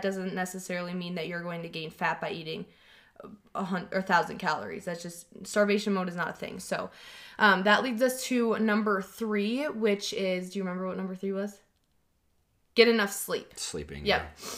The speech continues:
Speaker 1: So sleep is so, so important.
Speaker 2: Honestly, I think this is, like, the one, like, the first two don't go if this one doesn't, I don't think, because, like, when I, when my sleep is off,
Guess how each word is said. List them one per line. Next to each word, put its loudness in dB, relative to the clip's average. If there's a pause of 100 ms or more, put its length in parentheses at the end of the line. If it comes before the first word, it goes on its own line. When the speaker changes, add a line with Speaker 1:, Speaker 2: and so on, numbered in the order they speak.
Speaker 1:
So 8
sleep -2
is 2
so, 2
so -2
important. 0 (120)
Speaker 2:
Honestly, 4
I 0
think -4
this -4
is, -6
like, -6
the -6 (140)
one, -6 (500)
like, -10 (1600)
the -8
first -2
two 0
don't -4
go -6
if -10
this -10
one -10
doesn't, -12
I -12
don't -14
think, -14
because, -14
like, -12
when -10
I, -8 (840)
when -2
my 2
sleep -2
is -4
off, -6